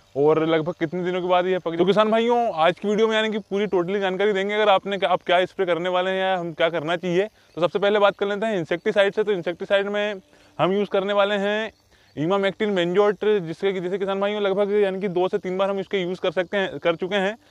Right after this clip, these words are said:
लेकिन जो मौसम है यानी कि काफ़ी बढ़िया है, जैसे कि ठंडी का मौसम है और उसका रिजल्ट काफ़ी अच्छा देखने को मिल रहा है, इसलिए हम अभी उसका ही यूज़ कर रहे हैं। बाकी आप चाहें तो कोरोजन और वगैरह जैसे फेम वगैरह इनका भी उपयोग कर सकते हैं। जैसे हमने हमारे दूसरे जो खेत हैं उसमें कोरोजन का उपयोग किया हुआ है।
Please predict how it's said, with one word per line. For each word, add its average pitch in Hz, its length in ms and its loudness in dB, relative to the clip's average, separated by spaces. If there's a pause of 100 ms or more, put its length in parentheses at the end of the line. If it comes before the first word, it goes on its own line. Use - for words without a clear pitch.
(140)
लेकिन 160 240 0
जो 196 80 0
मौसम 180 380 0
है 208 60 0
यानी 202 180 0
कि 185 60 -10
काफ़ी 165 260 2
बढ़िया 190 280 2
है, 202 120 4
जैसे 196 180 -2
कि 196 120 -4
ठंडी 170 300 -6
का 190 80 -6
मौसम 180 220 -4
है 196 120 -4
और 202 100 -4
उसका 190 160 -4
रिजल्ट 180 240 -2
काफ़ी 156 240 0
अच्छा 190 180 -4
देखने 185 220 -2
को 190 60 -6
मिल 185 120 -2
रहा 196 140 6
है, 202 120 0 (320)
इसलिए 190 260 2
हम 190 100 4
अभी 196 220 -2
उसका 196 220 -2
ही 202 60 0
यूज़ 196 180 -4
कर 196 140 -2
रहे 202 120 -2
हैं। 208 100 -2
बाकी 190 320 2
आप 185 200 4
चाहें 175 320 -2 (400)
तो 185 200 4
कोरोजन 190 760 0 (380)
और 170 160 4
वगैरह 175 280 4
जैसे 185 200 0
फेम 180 280 -2
वगैरह 185 220 2
इनका 175 200 0
भी 185 120 -2
उपयोग 185 220 0
कर 190 100 0
सकते 185 240 -4
हैं। 202 60 -2
जैसे 196 160 -2
हमने 185 200 -2
हमारे 180 260 0
दूसरे 175 280 -2
जो 196 100 2
खेत 180 200 0
हैं 190 80 0
उसमें 180 240 -4
कोरोजन 160 380 0
का 185 80 0
उपयोग 180 240 -2
किया 190 180 2
हुआ 196 180 4
है। 196 120 0